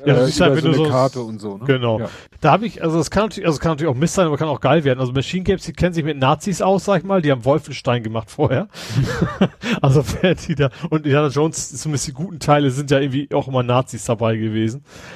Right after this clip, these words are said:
Speaker 1: Ähm, aber vor allem das, also es könnte natürlich einerseits so ein richtig schönes Oldschool-Adventure sein, weil die alten Indiana Jones Adventures, damals noch von Lucas Film Games, nicht Lucas Arts, Lucas Film Games,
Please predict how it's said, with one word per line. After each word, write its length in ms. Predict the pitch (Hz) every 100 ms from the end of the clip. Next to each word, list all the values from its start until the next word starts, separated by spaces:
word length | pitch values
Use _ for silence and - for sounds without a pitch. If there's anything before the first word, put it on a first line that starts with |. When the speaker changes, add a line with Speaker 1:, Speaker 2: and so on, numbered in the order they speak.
| - - _ -
Speaker 1:
Ähm, 500 | 143 147 147 151 156 - _ _ _ _ _ _ _
aber 200 | 151 170
vor 260 | - - 165
allem 120 | 170
das, 260 | 180 - -
also 260 | 147 143
es 240 | 160 - -
könnte 220 | 180 185
natürlich 220 | 147 165
einerseits 440 | 156 160 147 151
so 60 | 143
ein 60 | 123
richtig 320 | 143 170 -
schönes 320 | 156 147 -
Oldschool-Adventure 880 | 143 147 - 143 127 160 156 190 196 160
sein, 360 | - 175 214 226
weil 160 | 147 139
die 180 | 139 131 _ -
alten 200 | 143 151 143
Indiana 220 | 135 135
Jones 480 | - 147 180 - -
Adventures, 680 | 151 156 165 175 170 - -
damals 360 | 139 143 139
noch 100 | 139
von 160 | - 131
Lucas 580 | 156 175 175 - - - _ _ _ _ _ _ _ _ _ _ _ _
Film 440 | - - 160 220 190
Games, 380 | 185 220 208
nicht 160 | 156 127
Lucas 320 | 175 190 180
Arts, 240 | - 180 -
Lucas 300 | 175 190 -
Film 240 | 196 190
Games, 420 | 180 180 185 -